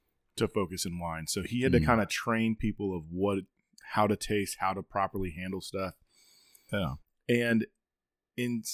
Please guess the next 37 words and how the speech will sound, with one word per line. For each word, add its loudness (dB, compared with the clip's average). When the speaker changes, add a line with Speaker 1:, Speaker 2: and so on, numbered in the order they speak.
Speaker 1:
you 0
know, 4
he, 2
he -6
got -2
kinda 2
tired -2
of 2
that. -4
While 8
he 6
was 6
still 0
doing 6
importing, -2
he -2
tried 4
to, 2
you -4
know, -6
train -2
the -2
Japanese -2
palate, 0
but -4
he 0
decided, 0
he -4
decided -2
to -6
start -2
creating. -8
And 0
while 6
he's 2
importing -4
scotch -2